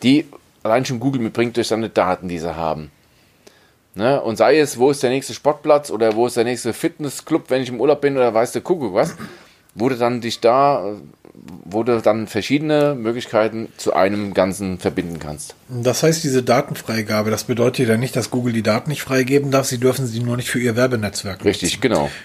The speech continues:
Speaker 2: Es ist ja durchaus möglich, dass, ähm, ich in meinem Google Fit dann vielleicht irgendwann als Zukunftsmusik einstelle, ich möchte ganz gern heute Nachmittag um, oder nach Feierabend im Sommer, siebzehn Uhr,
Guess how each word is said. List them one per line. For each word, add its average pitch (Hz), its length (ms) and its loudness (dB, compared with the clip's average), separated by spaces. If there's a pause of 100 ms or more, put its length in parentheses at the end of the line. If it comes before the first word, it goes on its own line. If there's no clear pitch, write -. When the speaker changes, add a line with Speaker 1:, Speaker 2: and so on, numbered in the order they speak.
Speaker 2:
Es 131 140 0
ist 135 100 -2
ja 135 100 4
durchaus 127 440 -2
möglich, 139 360 0
dass, 120 200 -2
ähm, 123 380 -4
ich - 260 -8
in 131 120 -4
meinem 117 280 -4
Google 127 240 -2
Fit 165 280 -2
dann 127 160 2
vielleicht 123 260 0
irgendwann 131 540 2
als 110 260 -4
Zukunftsmusik 123 720 -4
einstelle, 123 500 0 (520)
ich - 260 -2
möchte 147 300 0
ganz 131 240 -2
gern 131 260 0
heute 127 220 -2
Nachmittag 143 520 -4
um, 120 260 -6
oder 120 200 0
nach 117 140 -2
Feierabend 156 640 0
im 123 120 -6
Sommer, 151 360 2
siebzehn 131 420 -2
Uhr, 143 300 4